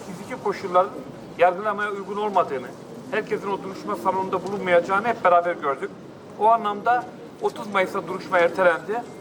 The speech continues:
Otuz Mayıs'ta da inşallah burada olacağız. Hangi yerde yapılırsa onu izleyeceğiz. Biraz önce sevgili Mete buradaydı, lokumcu benim can kardeşim. Dedim ki, "Mete, yanlış mı hatırlıyorum? Otuz bir Mayıs iki bin on bir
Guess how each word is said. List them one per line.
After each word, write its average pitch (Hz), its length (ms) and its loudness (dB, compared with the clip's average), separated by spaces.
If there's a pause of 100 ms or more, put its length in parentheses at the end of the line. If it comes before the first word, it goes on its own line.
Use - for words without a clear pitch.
(260)
Otuz 214 280 -2
Mayıs'ta 214 420 -2
da 208 40 4
inşallah 196 480 4
burada 170 180 0
olacağız. 185 420 6 (500)
Hangi 233 360 0 (240)
yerde 190 260 4
yapılırsa 185 420 4
onu 180 140 2
izleyeceğiz. 185 600 2 (460)
Biraz 226 260 6
önce 226 240 -6
sevgili 208 380 -8
Mete 208 320 -6
buradaydı, 170 380 0
lokumcu 170 400 -4
benim 156 160 -6 (100)
can 170 180 6
kardeşim. 156 440 -2 (680)
Dedim 208 240 -2
ki, 202 180 -4
"Mete, 196 400 0
yanlış 220 380 2
mı 220 60 0
hatırlıyorum? 160 580 0
Otuz 196 320 -4
bir 247 60 -8
Mayıs 196 300 0
iki 190 220 -10
bin 196 100 -2
on 196 220 2
bir 233 140 -2